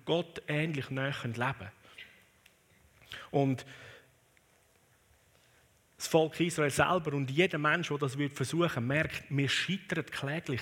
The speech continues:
das, das funktioniert nicht. Die Leistung bringen wir nicht an, einfach so, wie können Gott leben. Weil durch den Sündenfall ist in unserem Herz inne die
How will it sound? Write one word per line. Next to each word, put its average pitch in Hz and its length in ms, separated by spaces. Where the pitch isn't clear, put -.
das, - 260
das - 120
funktioniert 170 760
nicht. 160 300
Die 139 80
Leistung 139 480
bringen 131 220
wir 120 140
nicht 120 100
an, 202 160
einfach 139 420
so, 147 260
wie 139 60
können 127 260
Gott - 280
leben. 135 320
Weil 127 260
durch 175 220
den 147 100
Sündenfall 156 720
ist - 320
in 170 120
unserem 160 320
Herz 156 400
inne 156 400
die 139 260